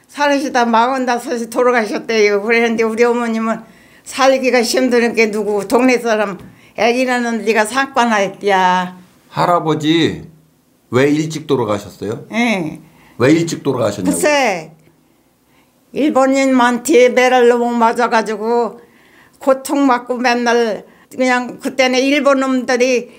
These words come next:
Speaker 1: 매를 때렸대요. 매 그냥 농채로 맨날. 그러면 뚱뚱 붓고 그냥 그렇게 해서 빨간 옷을 입고 그렇게 해놨더래요. 우리 집에 영감이 면회 간다고 그러니까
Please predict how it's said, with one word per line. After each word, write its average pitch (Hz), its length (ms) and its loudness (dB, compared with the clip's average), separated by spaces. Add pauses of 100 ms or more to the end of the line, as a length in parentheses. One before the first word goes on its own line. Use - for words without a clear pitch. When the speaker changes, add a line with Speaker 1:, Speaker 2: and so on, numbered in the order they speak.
(180)
Speaker 1:
매를 269 440 2
때렸대요. 247 600 2
매 254 240 -2
그냥 233 420 0
농채로 240 500 0
맨날. 190 460 -6 (280)
그러면 277 340 0
뚱뚱 269 800 0
붓고 262 360 -2
그냥 247 340 0
그렇게 240 400 2
해서 240 360 -4
빨간 269 560 2
옷을 226 280 -2
입고 214 280 -2
그렇게 - 380 -4
해놨더래요. 220 920 0 (560)
우리 247 340 2
집에 240 380 2
영감이 247 600 2
면회 254 520 0
간다고 233 420 -2
그러니까 233 460 -2